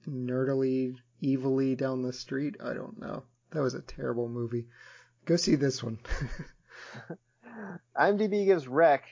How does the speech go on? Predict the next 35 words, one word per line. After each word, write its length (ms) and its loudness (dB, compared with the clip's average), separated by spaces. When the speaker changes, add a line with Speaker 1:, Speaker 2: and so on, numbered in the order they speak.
Speaker 2:
a 140 -2
seven 340 2
point 260 0
four. 340 0
The 160 -2
critics 420 2
of 100 0
Rotten 240 4
Tomatoes 420 2
give 300 0
rec 400 4
an 180 -12
eighty-nine 520 4
percent, 400 -2
so 160 -6
they 80 4
like 220 4
it 80 2
a 20 -4
good 180 4
bit, 160 8
and 180 -2
the 80 6
audience 340 4
score 200 2
is 100 2
not 240 2
far 200 6
behind. 420 0
They 100 4
give 140 2
it 80 -2
an 80 -6
eighty-two 560 -4
percent. 400 -6